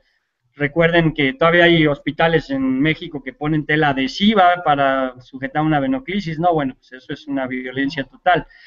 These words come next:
Entonces, en ese sentido, las reacciones locales pueden existir. Realmente el filamento es muy finito, muy delgado, y yo no he visto que cause una reacción local, pero sí las telas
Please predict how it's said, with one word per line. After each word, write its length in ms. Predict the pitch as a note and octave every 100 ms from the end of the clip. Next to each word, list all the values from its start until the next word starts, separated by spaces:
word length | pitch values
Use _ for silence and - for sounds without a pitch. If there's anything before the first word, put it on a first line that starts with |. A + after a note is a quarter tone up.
| - -
Entonces, 440 | _ D#3+ D#3 E3 - _ _ _ -
en 160 | D#3
ese 200 | F3 F#3
sentido, 680 | F#3+ G3 G#3 G#3+ G#3 G#3 A3 -
las 220 | D#3+ D3
reacciones 400 | D#3 - G3+ G3+
locales 460 | F#3 E3+ G3 G3 -
pueden 240 | G3+ G3+
existir. 640 | F3+ E3 - G3 G#3 A#3 _ _
Realmente 480 | E3+ G#3 G#3+ A3 A3
el 80 | G#3
filamento 420 | F3+ F3 F#3+ G3+
es 80 | F#3+
muy 320 | F#3+ A#3 C#4
finito, 400 | G3+ G3+ A3 A3
muy 220 | F#3+ G3+ G#3
delgado, 640 | F3+ E3 E3+ F3+ G3+ -
y 560 | D#3+ D3 C3+ C3 C#3+ B2+
yo 140 | D3+
no 120 | E3
he 60 | D#3
visto 300 | D3 D3 C#3+
que 140 | C3+
cause 300 | A#2+ C3+ C3
una 160 | C#3 B2+
reacción 560 | B2 B2 - C3+ C3 - _ _ _
local, 520 | F#3+ F#3+ F#3+ E3+ E3+ - _ _ _
pero 300 | F#3 F#3 G3
sí 440 | G3 F#3+ F3+ F#3 G3+
las 300 | D3 C#3 -
telas 440 | D#3+ D#3 D#3 -